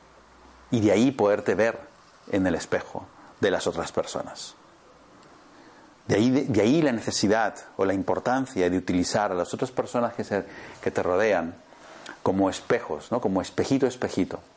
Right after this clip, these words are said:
Porque en lo que tú ves que esas personas hacen, no hacen,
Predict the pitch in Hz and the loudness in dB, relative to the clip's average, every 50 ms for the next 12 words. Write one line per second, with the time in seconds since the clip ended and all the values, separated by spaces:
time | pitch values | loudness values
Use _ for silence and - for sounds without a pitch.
0 | _ _ _ - - - - - - - - - - - - - - - - - | _ _ _ -20 -20 -20 -20 -20 -20 -20 -20 -20 -20 -20 -20 -20 -20 -20 -20 -20
1 | _ _ - 107 - - 110 104 101 101 - - 120 117 110 110 107 104 - 107 | _ _ -4 -4 -2 0 2 2 2 2 0 0 0 2 4 4 4 4 2 0
2 | 104 - 196 190 202 240 294 - - - - - - - - _ _ _ _ _ | 2 2 4 6 6 4 2 0 -6 -10 -12 -14 -16 -20 -20 _ _ _ _ _
3 | _ _ _ - - _ - - _ _ _ _ _ _ - - _ - - 107 | _ _ _ -20 -20 _ -20 -20 _ _ _ _ _ _ -20 -12 _ -2 0 2
4 | 104 101 101 98 98 98 92 92 - - - - - - - - - - - - | 4 4 4 4 4 4 2 2 0 -2 -6 -12 -20 -20 -20 -20 -20 -20 -20 -20
5 | - - - - - - - _ - - - - - - - - - - - - | -20 -20 -20 -20 -20 -20 -20 _ -20 -20 -20 -20 -20 -20 -20 -20 -20 -20 -20 -20
6 | - - - _ - - - 117 107 131 131 - 117 104 143 143 131 110 95 - | -20 -20 -20 _ -10 -6 -4 -2 -2 -2 -2 -2 -2 0 0 2 2 2 0 -2
7 | - - 110 117 139 - - 135 120 117 113 107 110 123 156 - - - 90 90 | -2 0 0 0 0 0 0 2 2 4 4 4 4 2 0 -2 -2 -2 -2 0
8 | 98 120 | -2 -4